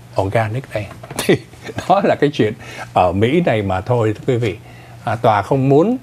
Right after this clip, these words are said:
vi phạm vào hiến pháp nước Mỹ về cái tội là, à, gây ảnh hưởng, ngược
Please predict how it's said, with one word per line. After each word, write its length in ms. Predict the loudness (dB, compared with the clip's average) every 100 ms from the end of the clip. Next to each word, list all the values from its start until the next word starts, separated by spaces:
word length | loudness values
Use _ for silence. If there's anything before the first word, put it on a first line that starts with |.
| -10 -20 -20 -20 -2
vi 380 | 2 4 4 2
phạm 400 | 2 0 0 0
vào 200 | 2 2
hiến 240 | 2 2
pháp 300 | 0 -2 2
nước 160 | 0 2
Mỹ 300 | 2 2 -2 -8 -20 -4
về 240 | 0 2 2
cái 160 | 0
tội 300 | 2 0 0
là, 200 | -2 -4 -10 -20 -20 -14
à, 300 | -10 -10 -12 -16 -18 -18 -10 -8 -8 -12 -12 0
gây 260 | 4 4
ảnh 280 | 2 -2 0
hưởng, 420 | 2 2 0 -2 -4 -12 -12 -2
ngược 300 | 4 6